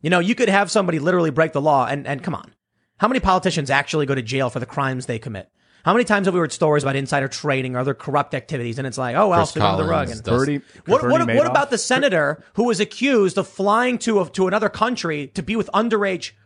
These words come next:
Speaker 1: hookers, and the legal argument was, "Well, it wouldn't, wasn't illegal in that country, and the U S has no jurisdiction anyway." Now, I'm not saying that it was
Speaker 3: Interesting.
Speaker 1: definitively
Speaker 3: He wasn't
Speaker 1: proven.
Speaker 3: on the platform, yeah.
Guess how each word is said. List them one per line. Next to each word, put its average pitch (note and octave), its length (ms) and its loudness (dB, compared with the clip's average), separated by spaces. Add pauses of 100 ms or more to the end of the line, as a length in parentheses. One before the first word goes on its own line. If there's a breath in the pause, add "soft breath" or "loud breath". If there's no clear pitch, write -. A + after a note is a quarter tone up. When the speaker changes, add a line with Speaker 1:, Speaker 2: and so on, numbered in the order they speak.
Speaker 1:
hookers, F#3+ 520 0 (260 loud breath)
and G#3 160 2
the G#3+ 80 4
legal C#4 320 2
argument G#3 400 2
was, F#3+ 240 2
"Well, G#3 280 2
it F#3 120 -4
wouldn't, G#3+ 200 2
wasn't G3+ 220 0
illegal G#3 240 0
in F#3+ 80 0
that E3+ 140 -2
country, F#3+ 360 0
and E3 80 -2
the D#3 40 -4
U F3 80 0
S E3 80 -4
has D3+ 100 -8
no E3 100 -2
jurisdiction E3+ 540 -2
anyway." F3 400 -4 (540)
Now, E3+ 80 2
I'm G3 60 4
not G#3+ 180 2
saying G3 320 2
that E3+ 100 -4
it C3 60 -12
was - 80 -6
Speaker 3:
Interesting. C#3+ 260 -10
Speaker 1:
definitively F3 440 -2
Speaker 3:
He C3 40 2
wasn't C3+ 220 4
Speaker 1:
proven. A3+ 160 4
Speaker 3:
on C3+ 60 -2
the - 20 -4
platform, G#2 500 -2
yeah. F#2+ 280 -10